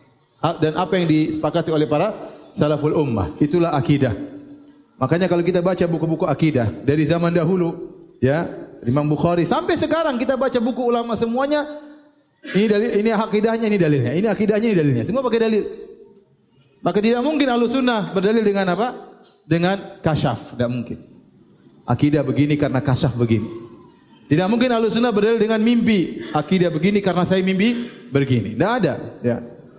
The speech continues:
Kasyaf, mimpi itu semua bukan dalil. Mimpi bisa, bisa menguatkan, tapi dia bukan dalil. Dalil utama adalah Al-Quran dan apa? Sunnah. Apalagi berdalil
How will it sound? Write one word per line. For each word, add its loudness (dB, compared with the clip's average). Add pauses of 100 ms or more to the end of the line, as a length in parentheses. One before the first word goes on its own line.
(340)
Kasyaf, 0
mimpi 2
itu 0
semua 0
bukan 0
dalil. 2 (480)
Mimpi 0
bisa, 0
bisa 0
menguatkan, -2
tapi -2
dia 0
bukan 0
dalil. 0 (580)
Dalil 2
utama 0
adalah 0
Al-Quran 0
dan 0
apa? -4
Sunnah. -2
Apalagi -2
berdalil 2